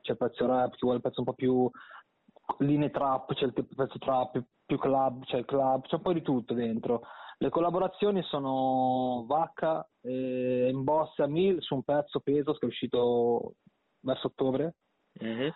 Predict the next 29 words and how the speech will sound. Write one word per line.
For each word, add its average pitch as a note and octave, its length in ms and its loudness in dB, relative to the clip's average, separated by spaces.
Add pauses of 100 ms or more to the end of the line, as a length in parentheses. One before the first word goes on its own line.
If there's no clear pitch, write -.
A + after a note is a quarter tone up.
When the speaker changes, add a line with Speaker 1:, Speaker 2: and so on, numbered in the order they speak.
(220)
Speaker 1:
e C3+ 580 2
Prince F3+ 300 0
Noir, E3 360 0 (240)
eh, B2+ 1200 0 (120)
e C3+ 140 2
Jaime, B2+ 600 0 (600)
Speaker 2:
Mm. G2+ 100 -4
Speaker 1:
eh, G2+ 100 0
artista A#2+ 560 0
che C3 80 -2
rispetto A#2+ 400 -4
un A#2 80 -2
sacco, A#2 560 -2
eh, A2+ 380 0 (100)
Speaker 2:
Sì, G2+ 200 0
sì, F#2+ 200 -2
sì, F#2+ 160 -2
anche G2 260 2
Speaker 1:
eh, G2 60 -2
Speaker 2:
lui G2 80 -2
Speaker 1:
con G2+ 140 4
cui G2+ 100 2
Speaker 2:
molto G#2 220 2
Speaker 1:
vado B2 120 2
Speaker 2:
bravo. C3 220 2
Speaker 1:
fierissimo B2 420 0
anche A#2 160 -2
della A#2+ 160 0
collaborazione, A2+ 680 -2